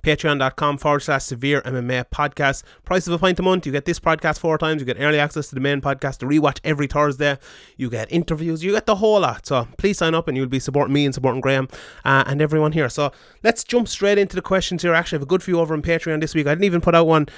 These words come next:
uh, for, for Twitter this week because we had so many Patreon questions. So if you sign up for Patreon as well,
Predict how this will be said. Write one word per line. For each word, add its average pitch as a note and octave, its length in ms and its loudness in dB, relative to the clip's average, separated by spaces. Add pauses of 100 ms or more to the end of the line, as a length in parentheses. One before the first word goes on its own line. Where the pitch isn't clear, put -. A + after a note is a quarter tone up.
(280)
uh, C#3+ 300 8
for, C#3+ 360 6
for D3 140 2
Twitter D#3+ 300 4
this B2+ 200 -2
week C3+ 120 0
because A#2+ 220 -4
we A#2+ 60 -4
had A2+ 100 -6
so C#3+ 160 0
many C3 180 0
Patreon C#3 480 -2
questions. B2+ 380 -4
So B2 100 -2
if A#2 160 -2
you C3+ 180 2
sign C#3 200 -2
up B2+ 60 -4
for B2 100 -10
Patreon C3+ 340 0
as A#2+ 100 -4
well, B2 200 -2